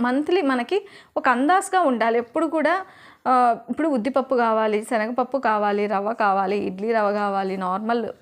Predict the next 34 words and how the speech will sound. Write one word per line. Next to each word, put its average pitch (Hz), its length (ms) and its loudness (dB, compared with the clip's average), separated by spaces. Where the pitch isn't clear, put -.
ఆ, 202 420 -2
ఉప్మా 233 260 0
రవ్వ 220 200 0
కావాలి, 208 560 -2
so 311 100 4
బియ్యపు 247 380 2
పిండి 254 280 2
కావాలి, 220 560 0
ఇలాంటివి 381 420 0
కొన్ని 302 380 2
మినిమం 311 420 0
ఐటమ్స్ 254 340 0
ఉంటాయి. 214 220 0
వాటికి 233 220 -4
కావాల్సిన 233 400 -2
ఉద్దిపప్పులు 240 500 -2
కావాలి, 214 360 -2
పెసరపప్పు 220 540 -6
కావాలి, 208 440 -2
ఇలాంటివన్నీ 277 640 0
ఉంటాయన్నమాట. 208 640 -4
అవి 339 460 2
ఎంత 320 280 2
కావాలి, 247 420 2
హాఫ్ 254 240 0
హాఫ్ 269 200 -2
కిలో 269 200 0
కావాలా 233 460 0
వన్ 240 240 0
మంత్కు, 240 460 -6
లేదు 311 200 2
వన్ 247 240 2
వన్ 247 140 2
వీక్ 240 220 -4